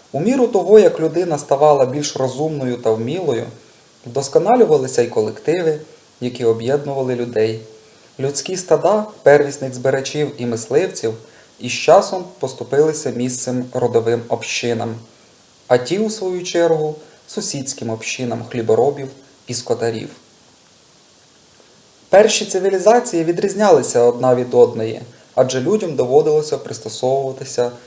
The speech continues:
до різних природних умов. Давайте пригадаємо з вами, які ж цивілізації стародавнього світу ми вивчили в шостому класі.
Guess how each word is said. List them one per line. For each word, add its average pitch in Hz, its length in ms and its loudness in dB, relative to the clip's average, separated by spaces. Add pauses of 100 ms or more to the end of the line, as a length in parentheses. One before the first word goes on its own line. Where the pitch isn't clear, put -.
(140)
до 117 160 6
різних 123 420 -4
природних 113 540 -4
умов. 113 320 -8 (1200)
Давайте 226 420 6
пригадаємо 208 720 6
з 113 100 -10
вами, 117 380 -2 (240)
які 156 320 -2
ж - 240 -2 (280)
цивілізації 151 760 2
стародавнього 127 680 2
світу 180 420 -4
ми 151 120 -4
вивчили 135 480 -4
в 131 80 -10
шостому 117 540 -2
класі. 113 480 -4